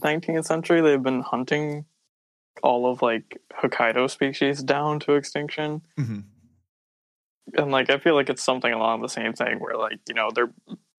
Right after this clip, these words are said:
Speaker 1: bigger bears, more fur, more valuable. So, like, they're, like, at this point, they're, like, at the end of that life.
Speaker 2: Right. And I also wonder if it's just, like, the encroachment of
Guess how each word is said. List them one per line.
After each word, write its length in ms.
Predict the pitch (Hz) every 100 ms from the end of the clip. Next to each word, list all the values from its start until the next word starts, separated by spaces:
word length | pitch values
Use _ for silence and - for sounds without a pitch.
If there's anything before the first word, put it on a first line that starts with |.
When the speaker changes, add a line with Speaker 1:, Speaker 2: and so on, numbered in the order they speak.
| _ _ _ _ - 196
Speaker 1:
bigger 260 | 160 139 127
bears, 520 | 117 113 113 117 -
more 240 | 127 120
fur, 480 | - 120 113 113 117 _ -
more 200 | 123 117
valuable. 580 | 113 113 117 117 110 117
So, 220 | 120 117
like, 220 | 110 - _ -
they're, 360 | - - - - -
like, 340 | 120 - -
at 160 | 123 -
this 200 | 117 -
point, 440 | 131 127 127 127
they're, 320 | 127 117 117
like, 160 | 120 117
at 180 | 123 120
the 140 | 117 -
end 280 | 113 120 143
of 220 | 147 147
that 240 | 156 160 170
life. 340 | 180 190 196 _ _ -
Speaker 2:
Right. 400 | 117 113 104 107 - - _ _ 135
And 100 | 131
I 40 |
also 220 | 135 139
wonder 280 | 135 127 123
if 120 | 117
it's 200 | 131 -
just, 240 | - 117 -
like, 400 | 107 104 - - _ _ _ _ _ _ _ _ _ _ _
the 560 | 107 127 123 120 117 117
encroachment 580 | 113 123 117 - 113 107
of 400 | 104 101 -